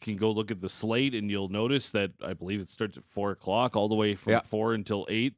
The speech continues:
Speaker 2: E S P N will
Speaker 1: basically.
Speaker 2: have their standard triple header.
Speaker 1: Yeah.
Speaker 2: Uh, they'll have those starts with the Leafs and Capitals at four, and then on, uh, E S P N two, that's where they're gonna have all the games.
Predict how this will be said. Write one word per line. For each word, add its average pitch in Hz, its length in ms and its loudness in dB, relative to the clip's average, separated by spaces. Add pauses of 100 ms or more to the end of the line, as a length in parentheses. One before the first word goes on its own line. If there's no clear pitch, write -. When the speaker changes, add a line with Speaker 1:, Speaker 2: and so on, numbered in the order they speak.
Speaker 2:
E 175 80 10
S 175 140 4
P 190 80 10
N 190 60 10
will 185 80 8
Speaker 1:
basically. 170 80 8
Speaker 2:
have 160 120 6
their 147 100 8
standard 131 460 4
triple 127 300 2
header. 101 380 2 (120)
Speaker 1:
Yeah. 110 220 4
Speaker 2:
Uh, 95 100 4
they'll 101 140 6
have 101 120 4
those 98 160 0
starts 104 240 0
with 85 100 -10
the 92 60 -2
Leafs 98 260 0
and 101 80 -4
Capitals 92 500 0
at 92 80 -10
four, 95 440 4
and 92 140 0
then 95 300 4
on, 90 460 2
uh, 85 320 0
E 113 100 4
S 107 100 0
P 104 160 0
N 90 80 0
two, 101 280 0
that's 101 280 2
where 110 60 2
they're 101 100 2
gonna 95 160 0
have 90 240 0
all 98 280 4
the 90 100 -4
games. 90 580 -2